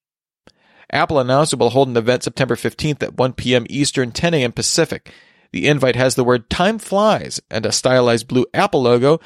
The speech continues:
that looks finger-drawn with several loops. The logo also triggered an augmented reality function on the iPhone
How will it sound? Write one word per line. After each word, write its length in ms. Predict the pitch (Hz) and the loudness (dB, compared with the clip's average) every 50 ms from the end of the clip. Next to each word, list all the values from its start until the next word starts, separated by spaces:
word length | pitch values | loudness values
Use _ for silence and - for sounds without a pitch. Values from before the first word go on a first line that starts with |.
| - - - | -12 -8 -4
that 100 | - 120 | -4 -2
looks 220 | - 185 - - - | 0 -2 -2 -4 -6
finger-drawn 580 | - - 233 233 220 202 143 127 120 120 131 | -4 -4 -4 -2 -2 -2 0 0 0 0 0
with 100 | 151 160 | -2 -2
several 360 | - - 98 98 98 - 107 | -2 -2 -4 -4 -6 -8 -6
loops. 360 | 113 117 131 120 - - - - _ _ _ _ _ _ _ _ - | 0 2 2 2 2 -2 -6 -8 _ _ _ _ _ _ _ _ -4
The 80 | 135 | 0
logo 280 | 120 123 123 113 120 117 - - | 2 2 2 4 2 0 2 2
also 260 | - 160 180 - 156 | 0 0 2 0 0
triggered 320 | - - 135 139 156 165 - | 0 0 -2 0 -2 -4 -4
an 160 | - 113 113 | -4 -4 -4
augmented 480 | 107 107 104 117 120 127 120 123 110 | -4 -4 -2 -2 -2 0 0 -2 -4
reality 400 | - 92 85 90 120 170 185 139 | -4 -8 -6 -2 0 0 0 -2
function 420 | 117 - - 107 113 - - 127 - - | -2 -2 -2 -2 -2 -2 -4 -4 -4 -4
on 160 | - 107 110 | -4 -4 -4
the 140 | - - - - | -6 -10 -10 -4
iPhone 540 | - 127 151 156 156 - 135 123 127 139 | -2 0 0 0 0 0 0 0 0 -2